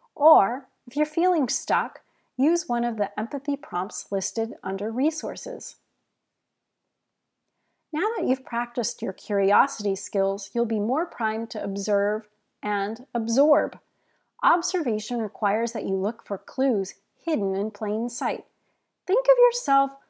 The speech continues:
less as a designer and more as a detective. Take notice of the things that might have otherwise escaped your attention. Some great ways to observe.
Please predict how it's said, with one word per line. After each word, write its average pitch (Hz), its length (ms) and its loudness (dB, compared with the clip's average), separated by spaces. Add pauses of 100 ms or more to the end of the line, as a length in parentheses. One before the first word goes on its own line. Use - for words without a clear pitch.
(160)
less 254 300 0
as 262 160 0
a 202 100 4
designer 196 680 0 (580)
and 427 240 2
more 302 280 6
as 285 140 2
a 226 80 2
detective. 196 920 -2 (500)
Take 294 320 0
notice 240 360 0
of 214 80 -6
the 190 120 -2
things 240 320 -4
that 202 160 -8
might 196 280 -6
have 196 180 -8 (120)
otherwise 196 640 0
escaped - 540 -6
your 214 120 -2
attention. 220 640 -6 (920)
Some 226 260 0
great 247 340 4
ways 226 340 2
to 214 120 -4
observe. 196 600 0